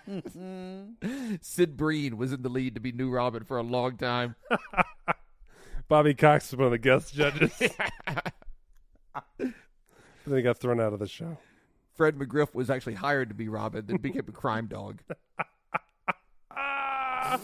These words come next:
Speaker 3: McGriff the crime dog. <laughs>
Speaker 1: Take a bite of
Speaker 3: Oh.
Speaker 1: crime, rah.
Speaker 2: I'm really pleased with the, uh,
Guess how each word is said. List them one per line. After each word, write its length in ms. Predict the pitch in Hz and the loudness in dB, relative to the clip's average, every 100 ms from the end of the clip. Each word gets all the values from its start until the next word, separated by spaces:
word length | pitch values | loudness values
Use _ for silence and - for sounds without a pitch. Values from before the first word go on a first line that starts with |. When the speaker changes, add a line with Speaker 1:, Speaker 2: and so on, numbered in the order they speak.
| - - | -8 -14
Speaker 3:
McGriff 600 | 381 392 359 392 392 370 - | -2 -2 -2 2 4 2 -2
the 100 | 370 | -2
crime 520 | - 359 349 359 339 | 4 8 8 6 4
dog. 440 | 349 330 311 269 | 4 4 2 2
<laughs> 440 | 233 175 - - - | 0 0 -10 -20 -18
Speaker 1:
Take 100 | 113 104 | -16 -14
a 60 | 90 | -14
bite 240 | - 127 113 | -2 2 4
of 280 | 107 98 | 4 2
Speaker 3:
Oh. 40 | 95 | -2
Speaker 1:
crime, 360 | 92 80 73 71 - | -6 -14 -14 -20 -20
rah. 160 | - 196 - _ - - 370 - | -12 -12 -12 _ -20 -12 -10 -2
Speaker 2:
I'm 340 | 175 190 165 | 0 0 -4
really 240 | 160 196 196 | -4 -2 -2
pleased 420 | - 196 190 160 | -2 -2 -2 -6
with 120 | 147 | -6
the, 200 | 170 156 | 0 4
uh, 260 | 147 143 | 4 4